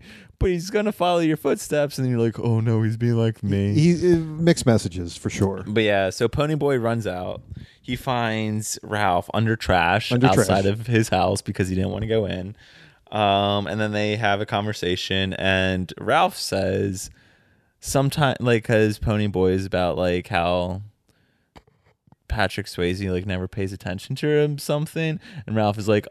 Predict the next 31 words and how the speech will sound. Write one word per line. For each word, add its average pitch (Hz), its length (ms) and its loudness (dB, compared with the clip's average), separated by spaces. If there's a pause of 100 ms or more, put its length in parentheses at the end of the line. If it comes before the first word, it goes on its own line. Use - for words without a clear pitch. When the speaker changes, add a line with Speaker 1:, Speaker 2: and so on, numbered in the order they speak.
(120)
Speaker 1:
"I 135 80 6
like 139 320 2
when 120 100 2
my 117 140 4
old 113 200 4
man 110 220 2
hits 110 340 0
me 107 200 0
'cause - 140 -16
he, 107 360 -2 (160)
at 110 240 4
least 120 340 0 (440)
he 120 160 0
knows 107 340 4
I'm 95 220 -2
there." 101 440 4 (280)
Which 147 80 -2
I'm 147 100 4
like, 110 220 2
Speaker 2:
Wow. 95 340 2
Speaker 1:
"Hold 226 220 6
up, 135 220 2
movie. 127 600 -2 (260)
What 143 460 2
is 139 160 4
going 117 380 4
on?" 98 580 0 (800)
There's 156 340 0
a 104 80 -4
lot. 101 840 -2
Speaker 2:
<laughs> 151 60 6